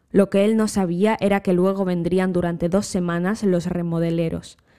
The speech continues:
día tras día durante el tiempo que la redecoración tome.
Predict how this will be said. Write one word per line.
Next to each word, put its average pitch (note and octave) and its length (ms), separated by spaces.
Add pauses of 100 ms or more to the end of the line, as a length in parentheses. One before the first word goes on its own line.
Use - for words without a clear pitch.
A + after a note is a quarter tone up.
(140)
día G#3 260
tras F#3 240
día G3+ 240
durante F3+ 360
el E3+ 120
tiempo G#3 320
que G3 120
la F3+ 120
redecoración E3+ 880
tome. E3 380